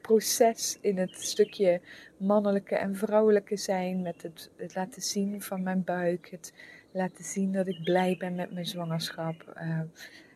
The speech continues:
ja, echt dat vrouwelijke omarmen. Dat had ik bij mijn eerste zwangerschap wel, maar vooral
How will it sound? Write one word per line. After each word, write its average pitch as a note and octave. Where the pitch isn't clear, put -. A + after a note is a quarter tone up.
ja, F#3
echt -
dat G3
vrouwelijke G3
omarmen. F3+
Dat F#3+
had G3
ik F#3
bij F3
mijn F3
eerste G3
zwangerschap F3
wel, E3+
maar D#3+
vooral E3